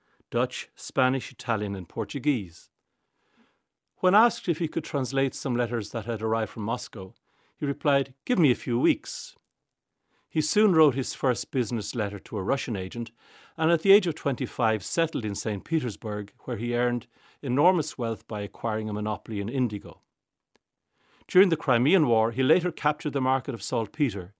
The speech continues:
an ingredient necessary for gunpowder. When he eventually made it to America, he further increased his wealth in the Californian gold rush. Unhappily married to a Russian wife who refused to join him on his travels,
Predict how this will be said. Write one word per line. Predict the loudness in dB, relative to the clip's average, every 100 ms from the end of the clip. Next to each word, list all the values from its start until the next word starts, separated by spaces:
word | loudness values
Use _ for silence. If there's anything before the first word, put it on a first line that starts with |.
| _ _ _
an | -4 -2
ingredient | 0 0 0 -4 -4
necessary | -6 -6 -10 -12
for | -10 -10
gunpowder. | -2 -2 -2 -4 -6 -10 _ _ _ _ _ _ _ -20 _
When | 0 2
he |
eventually | 4 4 2 2 4
made | 4 2
it | 0
to | -2
America, | -2 2 0 0 -6
he | -12
further | 0 2 4 2
increased | -2 -4 -6 -6
his | -10
wealth | -6 -6 -6
in | -10
the | -8
Californian | -4 -6 -4 -4 -4 -6
gold | -6 -8 -8
rush. | -14 -18 -20 _ _ _ _ _ _ _ _ _ _ _ _ _ _ _ _
Unhappily | -2 2 2 4
married | 4 6 4 2 -4
to | -2
a | 0
Russian | 0 0 0
wife | 0 0 -2
who | -6
refused | -4 -2 -2 -4
to |
join | -2 0 0
him | -2
on | -4
his | -4
travels, | -4 -2 -2 -4 -10